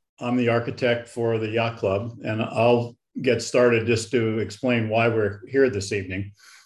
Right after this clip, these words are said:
and why, um, um, Mark Colbert's presentation is important. Um, the,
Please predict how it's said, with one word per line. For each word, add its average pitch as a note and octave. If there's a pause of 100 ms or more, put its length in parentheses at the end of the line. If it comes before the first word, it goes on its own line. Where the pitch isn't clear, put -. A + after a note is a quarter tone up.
(200)
and A2
why, A2+
um, A2 (1080)
um, G#2+
Mark G#2
Colbert's G#2
presentation G#2
is G2
important. F#2+ (520)
Um, B2
the, C3